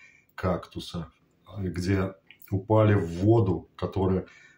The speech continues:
была очень богата, э,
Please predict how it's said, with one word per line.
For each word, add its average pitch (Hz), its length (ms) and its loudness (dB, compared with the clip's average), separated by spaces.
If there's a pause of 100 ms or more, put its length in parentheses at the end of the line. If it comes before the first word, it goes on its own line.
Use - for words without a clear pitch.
(100)
была 95 300 2
очень 101 460 0
богата, 98 640 -2 (360)
э, 90 480 0